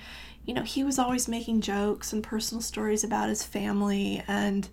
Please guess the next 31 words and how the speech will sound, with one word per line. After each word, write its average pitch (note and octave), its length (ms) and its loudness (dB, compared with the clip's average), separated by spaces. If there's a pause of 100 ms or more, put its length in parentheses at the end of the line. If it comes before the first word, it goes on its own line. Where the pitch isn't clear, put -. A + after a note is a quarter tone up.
(460)
you A3+ 80 -2
know, A3+ 160 6
it A3 80 2
was A#3+ 160 2
never C4 220 4
too E4+ 160 2
heavy. C4 360 4
It - 60 -2
was G#3 140 2
always A3+ 240 2
really A3 480 4
fun G#3 480 4
to - 180 -2
watch. F3 560 6
So A3 540 6 (800)
Bishop D4 320 6
Sheen F#4 380 6
was, B3 340 4 (100)
I A#3+ 140 4
think, B3+ 200 0
an B3+ 280 0
early B3+ 320 6
influence B3+ 680 2
not A#3+ 220 0
only A#3 400 0
on A3 560 4
the A3 260 0
way A3 600 4
that B3+ 200 2
Wayne G#3 280 2
Dyer G3+ 500 0